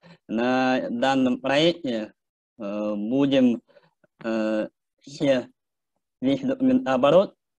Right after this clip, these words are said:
э, выводить на облако бим триста шестьдесят. О чем, в принципе,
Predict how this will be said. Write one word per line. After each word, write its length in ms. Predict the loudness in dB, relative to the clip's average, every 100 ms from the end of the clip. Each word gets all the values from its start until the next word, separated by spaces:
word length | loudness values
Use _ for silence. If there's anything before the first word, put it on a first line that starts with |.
| _ _ _
э, 840 | -12 -8 -6 -6 -6 -6 -8 -8
выводить 600 | -8 -2 0 0 -2 -4 _ _ _ _
на 320 | -10 -6 -4
облако 600 | -2 -2 2 0 0 -4
бим 280 | -4 -2 0
триста 280 | 0 -6 -14
шестьдесят. 520 | -10 -8 -6 -8 -8 -14 _ -10
О 120 | -8
чем, 240 | -2 -2
в 20 |
принципе, 800 | 0 -2 -4 -6 -6 -2 -2 -4